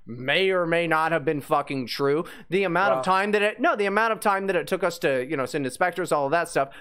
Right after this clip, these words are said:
Speaker 1: Personally, I think that we did get bad intel from Israel, but that's why we, as America, have interests over there in the Middle East. Uh, a, a lot of these scumbags over here that are not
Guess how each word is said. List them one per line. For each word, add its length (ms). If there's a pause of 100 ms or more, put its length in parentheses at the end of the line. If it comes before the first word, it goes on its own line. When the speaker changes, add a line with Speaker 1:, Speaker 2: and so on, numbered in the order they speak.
(100)
Speaker 1:
Personally, 560
I 140
think 180
that 100
we 120
did 260
get 180
bad 220
intel 500 (220)
from 260
Israel, 420 (140)
but 140
that's 320
why 340
we, 480 (100)
as 280
America, 500 (120)
have 420
interests 580
over 260
there 200
in 60
the 60
Middle 300
East. 220 (260)
Uh, 400
a, 220
a 220
lot 200
of 80
these 160
scumbags 640
over 160
here 280 (220)
that 280
are 180
not 460